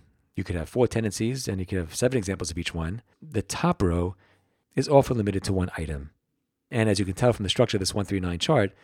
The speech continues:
that which fills the upper circle is gonna be ultimately what drives those tendencies.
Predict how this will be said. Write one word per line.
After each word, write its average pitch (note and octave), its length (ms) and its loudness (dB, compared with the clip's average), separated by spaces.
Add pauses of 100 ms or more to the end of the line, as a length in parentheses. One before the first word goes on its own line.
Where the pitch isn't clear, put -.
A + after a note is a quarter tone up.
(440)
that B2 220 2
which C3+ 220 2
fills A#2 420 2
the A2 220 -2
upper A#2 160 0
circle D#2+ 540 0 (440)
is A2+ 100 2
gonna A2+ 220 4
be G#2+ 260 2
ultimately A2 420 4
what F2+ 160 0
drives F2+ 540 0
those E2+ 180 -6
tendencies. - 680 -8